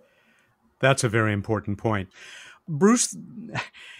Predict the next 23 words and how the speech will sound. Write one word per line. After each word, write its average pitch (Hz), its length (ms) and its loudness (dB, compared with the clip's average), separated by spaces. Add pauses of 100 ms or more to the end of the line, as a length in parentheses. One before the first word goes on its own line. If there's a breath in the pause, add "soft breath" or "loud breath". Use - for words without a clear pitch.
(120)
you've 165 280 4
been 180 140 6
involved 143 540 4
with 131 240 0
at 123 120 -6
least 131 280 0
attempts 135 500 -2
to 120 100 -6
return 101 400 -4
samples 98 480 -4
from, 95 300 -6
uh, 90 140 -8
Phobos 98 520 -4
in 95 60 -8
the 92 80 -8
past. 107 380 -2
One 170 180 4
in 117 80 0
particular 104 500 -2
I 92 80 -4
know 98 180 -4
that 90 200 -12
you 95 140 -6